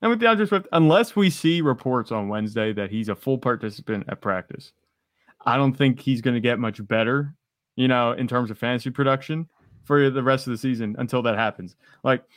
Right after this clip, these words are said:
until he gets, even if it's a full practice, okay, as soon as we start hearing about full practices, then I'm like, "Okay," then I'll warm up the idea again of putting him in a lineup. But at this point, you know, he, he's not, he's not even the R B, he wasn't even the R B two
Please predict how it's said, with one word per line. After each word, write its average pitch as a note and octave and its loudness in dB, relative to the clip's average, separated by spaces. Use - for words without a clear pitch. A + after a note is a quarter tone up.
until D#3 0
he G3 2
gets, E3+ 0
even A#3+ 4
if D4+ 2
it's C#4 -2
a A#3+ 0
full B3 4
practice, G3+ 2
okay, - -2
as E3 2
soon C#4 6
as D#4+ 4
we C#4+ 6
start A#3 6
hearing G#3 6
about F3 2
full F3 0
practices, A#2+ -2
then E3 4
I'm F#3 4
like, F3 0
"Okay," C#3 0
then C3+ 0
I'll D#3 4
warm D3+ 4
up C#3 0
the C#3 2
idea B2+ 0
again A#2 -2
of A2+ -10
putting B2+ -2
him A2+ -4
in A2 -6
a G#2+ -6
lineup. G#2 -4
But A#2 -4
at B2 -2
this G3 2
point, D#3+ 2
you B2+ -2
know, A#2+ 2
he, C#3 0
he's D3 0
not, C3+ 2
he's D#3+ -4
not A3+ 2
even E3+ 2
the C#3+ 0
R D#3 4
B, C#3 0
he G3+ -2
wasn't A#3+ 2
even B3+ 2
the A#3 4
R F#3 6
B E3 0
two C#3+ 2